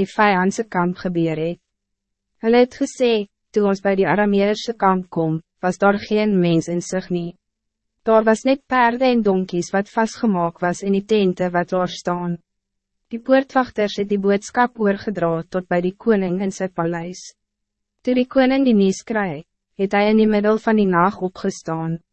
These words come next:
Hy het vir sy offisiere gesê, "Laat ek julle vertel wat die Arameërs se plan is. Hulle weet toch dat ons hier in die staat van die honger vergaan." Nou het hulle hulle kamp ontruim en in die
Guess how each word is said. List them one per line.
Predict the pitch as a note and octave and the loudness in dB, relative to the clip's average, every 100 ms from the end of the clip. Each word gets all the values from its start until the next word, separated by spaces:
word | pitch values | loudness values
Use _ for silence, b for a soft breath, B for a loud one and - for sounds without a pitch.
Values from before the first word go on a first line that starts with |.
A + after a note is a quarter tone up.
| _ _ _ _ _ - | _ _ _ _ _ -6
Hy | A3+ | 0
het | A#3+ | 0
vir | - | 0
sy | A#3+ A3+ G#3+ | -2 -2 0
offisiere | G#3+ G#3 - F3 A#3 | -2 -4 -6 -2 0
gesê, | C4+ B3+ - F#3 F3+ F#3+ _ _ | 0 -4 -4 -4 -4 -6 _ _
"Laat | F#3+ G3+ A#3 | -2 0 2
ek | A#3+ | 0
julle | A3 G#3+ | 2 0
vertel | - A3+ - G3+ F3 | 0 -4 0 2 2
wat | F#3 F#3 | 0 0
die | F#3+ | 0
Arameërs | F#3+ G3 F3+ E3+ F3 G3+ | 0 2 2 0 -2 -4
se | - | -6
plan | A3 F#3+ E3+ D#3+ | -6 -2 -2 -2
is. | E3 G3 - - _ _ _ _ _ _ _ | -6 -8 -12 -20 _ _ _ _ _ _ _
Hulle | A3+ A3+ | -2 0
weet | A3+ A3+ A#3 | 2 0 2
toch | C#4 C4+ | 0 0
dat | C4+ C4 | -2 -2
ons | G#3 G3+ | -2 0
hier | G3 | -2
in | F#3+ | 0
die | G3 | -2
staat | G3+ - G3 F#3+ | -2 0 0 0
van | - G3+ | 0 0
die | |
honger | F#3+ F3+ F3+ F3+ | 2 0 0 -2
vergaan." | - G3 - F3+ E3+ E3+ E3 _ _ _ _ _ _ - | -6 -8 -6 -8 -6 -8 -10 _ _ _ _ _ _ 0
Nou | A3 | 4
het | A#3+ | 4
hulle | A#3 G#3+ | 4 2
hulle | F#3+ F#3 | 2 -2
kamp | F3 G#3+ G3+ F#3+ | -2 0 0 0
ontruim | G#3+ G#3+ G3 F#3 F3+ F#3 | -4 -4 -2 0 0 0
en | F#3+ | 0
in | G3 | 0
die | G3+ | 0